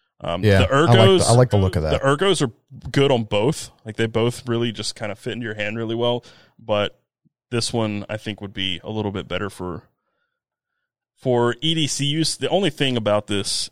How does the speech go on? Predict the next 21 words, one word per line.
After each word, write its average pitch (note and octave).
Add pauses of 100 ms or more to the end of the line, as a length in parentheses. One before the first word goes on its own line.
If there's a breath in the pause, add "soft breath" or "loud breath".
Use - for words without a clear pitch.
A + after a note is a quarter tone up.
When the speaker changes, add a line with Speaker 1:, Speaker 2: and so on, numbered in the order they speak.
Speaker 1:
is G#2+ (100)
there's B2+
no D#3+
sharpening B2
choil. B2+ (840)
Uh, G2
so G#2+ (240)
that A#2 (540)
blade G#2+
just -
kinda G#2
Speaker 2:
Yeah. G2+
Speaker 1:
goes G#2
right A2
up G#2+
to A#2+
the G#2+
ricasso. G#2
There's G2
no A2
choil, G2+